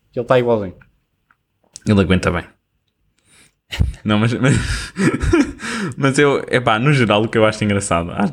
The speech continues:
Speaker 2: é, tipo, todos os episódios o rei parece que morre.
Speaker 1: Sim.
Speaker 2: Não é? Parece, tipo,
Speaker 1: E ele
Speaker 2: já
Speaker 1: ainda
Speaker 2: foi.
Speaker 1: aguentou, ele já estava bué a morrer e ainda aguentou dez anos, pá.
Speaker 2: Yeah, e no
Speaker 1: Tá
Speaker 2: quinto
Speaker 1: toda a
Speaker 2: ele,
Speaker 1: gente à
Speaker 2: o
Speaker 1: espera que ele bata a bota
Speaker 2: <laughs> É verdade.
Speaker 1: e ele não vai, pá.
Speaker 2: Ele tem que morrer, que é para começar a dança.
Speaker 1: Exato.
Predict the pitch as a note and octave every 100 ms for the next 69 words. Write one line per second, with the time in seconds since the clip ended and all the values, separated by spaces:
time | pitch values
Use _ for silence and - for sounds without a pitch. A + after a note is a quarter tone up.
0 | - G2 F2+ G2 - - B2 G#2+ G#2+ A2
1 | G2+ F#2 G2 G#2 F2 F#2 G2 - _ _
2 | G#2+ G#2 - _ - A#2 A2 F2+ - -
3 | - _ - - - B2 B2 G#2 G#2+ C3+
4 | C3+ C4+ G3+ C3 E3+ - E3 D#3 C#3+ D3+
5 | D3+ D3+ E3 F3 F3 F3 D#3+ D3 D#3+ D#3+
6 | C#3 B2+ C#3+ D#3 D#3 C#3+ D3+ D3+ C#3 B2+
7 | - F2+ - C3 D3+ - F3+ G3 C3 D3
8 | E3 D#3+ D#3 D#3 D3+ D3+ D#3+ D#3+ D#3 D3
9 | D3+ D3+ C3+ B2 - D#3 - _ _ _
10 | _ - C#4 E3+ C4+ D#3 D#3+ E3 E3+ E3+
11 | D#3 D3+ G2+ _ _ _ _ _ B2 C3+
12 | F3 F3 C#3 A#2 A2+ C3+ C#3+ C#3+ D3 D3
13 | D3+ D#3+ E3+ F3+ E3 D#3+ C3+ B2+ C#3 C3
14 | _